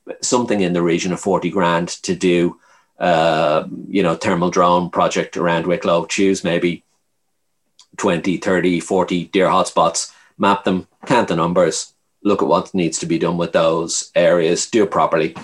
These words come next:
Um, and, and to be honest, if we address, you know, uh, Wicklow is the poster child for deer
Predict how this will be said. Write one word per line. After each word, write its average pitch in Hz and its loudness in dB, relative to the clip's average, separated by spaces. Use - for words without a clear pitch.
Um, 82 0
and, 107 2
and 92 0
to 98 -2
be 90 2
honest, 92 2
if - -2
we 85 4
address, 87 0
you - -2
know, 92 2
uh, 87 0
Wicklow 101 2
is - -2
the - -2
poster 82 -2
child 73 -2
for - -6
deer 69 0